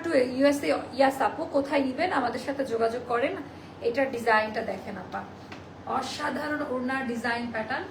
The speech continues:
আরে, এটা অনেক সুন্দর। আপু, এদিকে আমি অ্যাস্টারের কমেন্ট ক-, করার চাকরি পেয়ে গেছি, আয় হায়। আর আপনাকে অভিনন্দন জানাচ্ছি, প্লিজ কাম। আচ্ছা, ডিউটি, আ-, আপু বলে দিয়েছি, দেন ড্রেস দেন।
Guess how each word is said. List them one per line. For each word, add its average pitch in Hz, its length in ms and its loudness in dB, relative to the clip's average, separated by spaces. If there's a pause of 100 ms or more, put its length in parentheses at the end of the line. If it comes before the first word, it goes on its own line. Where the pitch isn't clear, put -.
(540)
আরে, 262 200 2
এটা 196 280 -4
অনেক 277 240 0
সুন্দর। 233 360 0 (340)
আপু, 254 200 4
এদিকে 302 340 4
আমি 320 180 8
অ্যাস্টারের 302 440 6
কমেন্ট 285 480 6
ক-, 285 240 8 (520)
করার 294 380 10
চাকরি 294 440 8
পেয়ে 294 240 10
গেছি, 262 380 10
আয় 269 220 8
হায়। 247 260 6 (1200)
আর 392 300 10
আপনাকে 349 420 6
অভিনন্দন 339 540 4
জানাচ্ছি, 233 460 0 (160)
প্লিজ 403 180 6 (100)
কাম। 302 380 8
আচ্ছা, 160 360 0 (520)
ডিউটি, 302 240 2
আ-, 240 160 4
আপু 254 180 2
বলে 285 220 4
দিয়েছি, 302 280 -2
দেন 226 180 2
ড্রেস 214 220 -4
দেন। - 120 -6